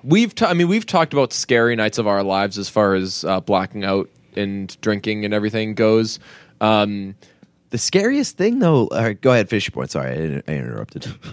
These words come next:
Speaker 1: I j-, like, I watch that and I get nervous because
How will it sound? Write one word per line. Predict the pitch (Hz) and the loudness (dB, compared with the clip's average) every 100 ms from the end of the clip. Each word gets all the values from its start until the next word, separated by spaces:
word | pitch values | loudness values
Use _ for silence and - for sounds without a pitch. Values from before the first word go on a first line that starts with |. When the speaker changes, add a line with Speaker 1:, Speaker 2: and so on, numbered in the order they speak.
| - _ _ _ - | -18 _ _ _ -2
Speaker 1:
I | 160 | -2
j-, | 165 214 | 0 0
like, | 175 165 | -2 0
I | 185 | 0
watch | 165 151 196 - | 2 0 0 -2
that | 233 247 - | -2 -2 -4
and | 156 147 | -6 -2
I | 151 | -2
get | 156 147 127 | -2 -4 -4
nervous | 123 143 175 120 110 | -2 0 0 -2 -6
because | - 127 135 127 123 117 110 - | -8 -6 -4 -4 -4 -8 -10 -14